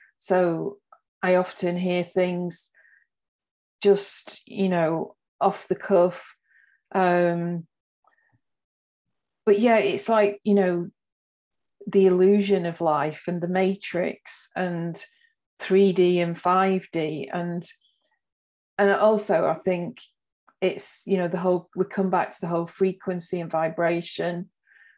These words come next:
And if you're going to get yourself so immersed in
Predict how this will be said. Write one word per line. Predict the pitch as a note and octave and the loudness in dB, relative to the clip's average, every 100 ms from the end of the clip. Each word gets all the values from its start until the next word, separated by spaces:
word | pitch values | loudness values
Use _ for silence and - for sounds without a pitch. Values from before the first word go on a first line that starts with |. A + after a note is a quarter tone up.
| _ - | _ -4
And | F3+ F3 D#3 _ _ - | -2 -2 -8 _ _ 0
if | G3+ G3 - | 2 2 0
you're | F#3+ | 2
going | G3 F#3+ F#3 | 2 2 -2
to | - | -4
get | - F3 - | -2 -2 -4
yourself | - F#3+ E3+ | -6 -4 -4
so | E3+ - G3 | -4 -2 0
immersed | F3+ F3 F3+ F3+ - - | 0 -2 -2 -2 -6 -6
in | E3 E3 E3+ | -6 -4 -8